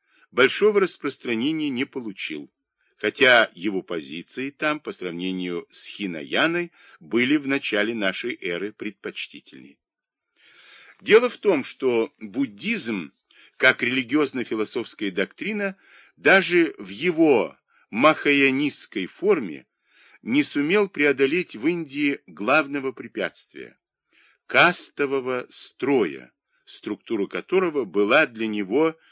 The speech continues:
институционально неприемлема. И хотя в Индии возникло немало буддийских центров, храмов и монастырей, во главе с известной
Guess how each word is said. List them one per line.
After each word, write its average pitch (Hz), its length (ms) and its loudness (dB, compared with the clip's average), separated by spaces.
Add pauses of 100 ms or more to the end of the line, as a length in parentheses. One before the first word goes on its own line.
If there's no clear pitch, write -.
(180)
институционально 127 1600 -2
неприемлема. 69 880 -14 (1900)
И 120 100 -4
хотя 202 560 6
в 107 160 -4
Индии 123 360 2
возникло 120 500 0
немало 98 540 2
буддийских 95 720 -12
центров, 98 760 -4 (280)
храмов 113 680 2
и 78 40 -10
монастырей, 80 800 -4 (420)
во 107 160 -2
главе 123 340 2
с - 120 -8
известной 113 880 -2